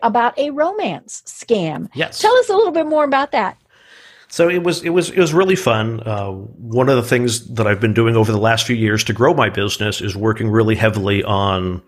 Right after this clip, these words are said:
Speaker 2: on P R.
Speaker 1: Mm, mm-hmm.
Speaker 2: And, uh,
Speaker 1: Doing
Speaker 2: del-
Speaker 1: things like podcasts.
Speaker 2: Doing things like podcasts,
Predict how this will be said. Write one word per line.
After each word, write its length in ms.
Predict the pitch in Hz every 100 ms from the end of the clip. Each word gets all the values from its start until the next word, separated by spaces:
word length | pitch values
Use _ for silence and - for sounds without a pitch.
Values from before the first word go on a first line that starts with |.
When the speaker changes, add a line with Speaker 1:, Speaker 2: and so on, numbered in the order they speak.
| _ -
Speaker 2:
on 220 | 98 92
P 240 | - 107
R. 380 | 92 92 - - _ -
Speaker 1:
Mm, 360 | 269 349 214 147
mm-hmm. 280 | 233 220 262
Speaker 2:
And, 560 | 98 92 90 87 87 87
uh, 200 | 90 90
Speaker 1:
Doing 240 | 233 190
Speaker 2:
del- 100 | 170 175
Speaker 1:
things 160 | 165
like 140 | 240 254
podcasts. 720 | 349 370 349 262 175 143 113
Speaker 2:
Doing 260 | 123 113
things 300 | 107 98 92
like 240 | - 101 -
podcasts, 1080 | 185 175 160 - 156 147 143 135 - -